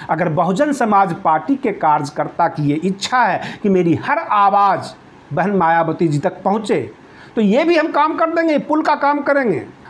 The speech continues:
आप कुछ भी अपना दिखाना चाहते हैं,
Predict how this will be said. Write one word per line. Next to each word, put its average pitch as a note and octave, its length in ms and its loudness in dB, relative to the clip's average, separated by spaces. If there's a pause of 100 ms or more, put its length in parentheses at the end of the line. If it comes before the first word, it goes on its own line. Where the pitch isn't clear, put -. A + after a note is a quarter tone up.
(140)
आप D4+ 320 0
कुछ F#4 280 -2
भी E4+ 160 2
अपना C#4 500 0
दिखाना G3 640 -2
चाहते G3+ 520 0
हैं, G#3+ 420 -2